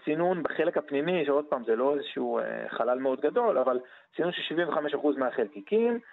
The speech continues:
ועד תשעים ושבע אחוז מתחמוצות החנקן שנספגות בנוזל שם, ובעצם מעשירות את המדיום גידול של האצות. הם, הם סך הכל, אה, העריכו שיש הפחתה של שמונים ושלוש אחוז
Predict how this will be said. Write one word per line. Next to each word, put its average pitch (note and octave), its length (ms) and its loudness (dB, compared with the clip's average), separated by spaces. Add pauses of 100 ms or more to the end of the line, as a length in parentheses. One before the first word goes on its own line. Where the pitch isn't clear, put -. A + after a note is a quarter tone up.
(440)
ועד D3+ 300 2
תשעים G3+ 360 -2
ושבע E3+ 300 2
אחוז D#3 320 2
מתחמוצות C#3+ 1120 -2
החנקן C#3 540 -2
שנספגות B2+ 800 -4
בנוזל A#2+ 760 -2
שם, A#2+ 200 -4
ובעצם B2 340 -2
מעשירות B2 600 -2
את C3+ 160 -4
המדיום B2 720 -2
גידול A#2+ 260 -10
של A2 180 -2
האצות. F3 480 -2 (600)
הם, D3+ 240 -2
הם D3+ 140 -4 (140)
סך A#3+ 220 0
הכל, G#3+ 480 4 (120)
אה, D3 280 4
העריכו E3 500 2
שיש D#3+ 280 0
הפחתה D3+ 380 -2
של D3+ 100 -4
שמונים C#3+ 400 -2
ושלוש D3+ 360 0
אחוז G3 320 2